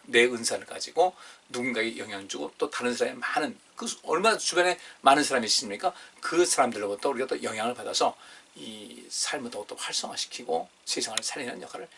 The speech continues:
감당해야 된다. 바로 바울은 그런 의미에서 이 말씀을 기록한 것이죠. 그러면서 몇 가지 이제 은사의, 어, 사례를 이야기하고 있는데 첫째로 혹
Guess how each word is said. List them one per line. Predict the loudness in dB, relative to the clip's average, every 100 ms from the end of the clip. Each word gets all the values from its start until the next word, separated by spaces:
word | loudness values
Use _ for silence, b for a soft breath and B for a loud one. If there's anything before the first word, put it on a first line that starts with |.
| B -12
감당해야 | -8 -4 -4 -2
된다. | -4 -4 -8 B B -18
바로 | -18 -12
바울은 | 0 2 2 -2
그런 | 0 2 2
의미에서 | 0 -4 -4 -4 -6 b b
이 | -8 -2
말씀을 | 0 0 -4 -8
기록한 | -6 -6 -6
것이죠. | -4 -4 -4 -12 b b b b -2
그러면서 | 0 2 2 4
몇 | 4 6
가지 | 4 4 2
이제 | 0 0 0 0
은사의, | 0 2 4 6 4 B B -12
어, | -6 -4 -4 0
사례를 | 2 4 4 4 2
이야기하고 | 4 2 4 2 0
있는데 | -6 2 2 2 B B B 0
첫째로 | 0 4 4 4 B B
혹 | 6 6